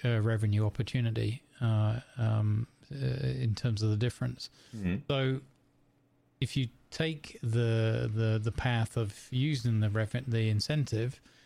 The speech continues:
Speaker 1: um, then you'd lose out on what we used to have, which was a break every two hours.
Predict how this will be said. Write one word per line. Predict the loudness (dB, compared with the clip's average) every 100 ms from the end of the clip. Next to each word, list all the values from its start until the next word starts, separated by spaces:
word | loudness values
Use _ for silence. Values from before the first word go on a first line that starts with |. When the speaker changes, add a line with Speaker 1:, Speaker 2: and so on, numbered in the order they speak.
| _ _ _ -2
Speaker 1:
um, | 0 2 0 -2 -6 -10
then | -4 -2 -2 -6 -8 -16 _ _ -4
you'd | 0 0 2
lose | 2 2 2
out | 0 0 -2 0
on | 2 4
what | 2
we | 2
used | 0 0 0
to |
have, | 0 0 0
which | -2 -2
was | -2 0 0
a |
break | 0 -2 0
every | 0 -2
two | 0 0 0
hours. | 0 0 -2 -4